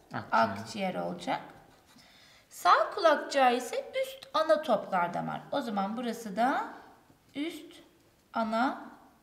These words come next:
Speaker 2: ay, toplar damarı zaten yazıyor. Toplar damarı olmuş olacak. Doğru mu?
Speaker 1: Doğru.
Speaker 2: Tabii bir de burada vücudumuzun alttan gelen, e, şeyi var, damarları var. Bu da alt ana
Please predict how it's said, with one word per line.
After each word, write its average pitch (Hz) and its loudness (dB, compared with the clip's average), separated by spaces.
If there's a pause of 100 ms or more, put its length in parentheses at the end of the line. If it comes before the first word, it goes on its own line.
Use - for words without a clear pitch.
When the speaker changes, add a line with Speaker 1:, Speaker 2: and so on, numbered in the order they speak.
(180)
Speaker 2:
ay, 220 -16 (140)
toplar - -14
damarı - -12
zaten - -12
yazıyor. 208 -8 (480)
Toplar 262 2
damarı 294 4 (520)
olmuş 269 2
olacak. 185 -2 (180)
Doğru 240 2
mu? - 0
Speaker 1:
Doğru. - -2 (800)
Speaker 2:
Tabii 427 -2
bir 359 -8
de 359 -2
burada 339 4
vücudumuzun 311 -6
alttan 311 0
gelen, 226 2 (120)
e, 202 2 (380)
şeyi 226 -6
var, 247 2 (460)
damarları 202 0
var. - -2 (200)
Bu 254 -4
da - 2
alt 311 2
ana 302 -4